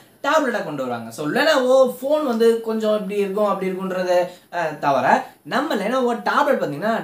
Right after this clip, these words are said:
டேப்லெட்ல number one tablet அந்த மாதிரி கூட சொல்லிக்கலாமே. ஏன்னா, best selling, அ, Lenovo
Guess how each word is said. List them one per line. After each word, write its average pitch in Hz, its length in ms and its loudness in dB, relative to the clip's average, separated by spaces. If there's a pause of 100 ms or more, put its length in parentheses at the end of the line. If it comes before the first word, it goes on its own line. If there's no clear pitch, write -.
(140)
டேப்லெட்ல 202 480 0
number 226 400 0
one 226 320 0 (320)
tablet 190 420 -2
அந்த 180 240 0
மாதிரி 185 260 -2
கூட 175 160 -4
சொல்லிக்கலாமே. 151 500 -6
ஏன்னா, 196 200 0
best 214 360 -2
selling, 202 320 -4 (240)
அ, 170 160 0
Lenovo 180 320 0